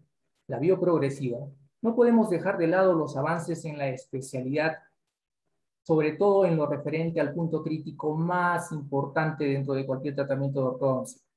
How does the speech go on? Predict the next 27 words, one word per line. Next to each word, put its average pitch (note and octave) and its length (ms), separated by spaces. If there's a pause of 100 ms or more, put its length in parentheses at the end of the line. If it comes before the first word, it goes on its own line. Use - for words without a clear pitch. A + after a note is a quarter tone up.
(160)
el C3+ 120
anclaje, A2+ 540 (400)
que A#3 80
nos A#3 120
permite F#3 380
tener D#3+ 400
estabilidad D3+ 760 (180)
y F3+ 80
no F3 100
momentos D#3 560
indeseados C#3 840 (240)
por C#3 240
pérdida B2 380
del A2 200
mismo. - 260 (2250)
El D#3+ 80
anclaje A#3 320
esquelético G3+ 580
hoy B3 220
nos A#3+ 200
permite F3+ 380
trabajar D3 520
con D3+ 180
más D#3+ 180
libertad D#3 460
nuestros C#3+ 340
tratamientos, C#3 880